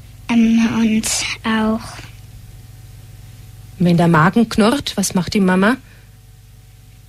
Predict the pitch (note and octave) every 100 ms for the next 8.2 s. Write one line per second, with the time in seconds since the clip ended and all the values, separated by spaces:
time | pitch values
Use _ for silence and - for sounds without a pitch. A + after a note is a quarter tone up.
0 | - - - - - - - - - -
1 | - - - - - - - - - G3
2 | F3 F3+ F3+ - A#3 B3+ B3+ - - A3+
3 | A3+ - - F3+ - - F3+ F3+ G#3+ F3+
4 | - G#3 - A#3+ A3+ - F#3 D#4 G#4+ -
5 | - - - - - F3+ G3 G#3 D#3+ E3
6 | E3+ D#3+ E3 - F3 F3+ G#3+ G#3+ A3 C#4+
7 | D4 - G3+ G#3+ A#3 A3 A3+ - A#3 B3+
8 | A#3 D4